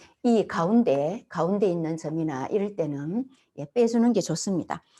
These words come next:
자, 부처님께서 뭐 거기에 백호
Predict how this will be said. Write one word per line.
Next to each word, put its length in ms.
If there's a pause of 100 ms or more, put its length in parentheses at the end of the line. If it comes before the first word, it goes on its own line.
(300)
자, 260
부처님께서 1300
뭐 240
거기에 440
백호 840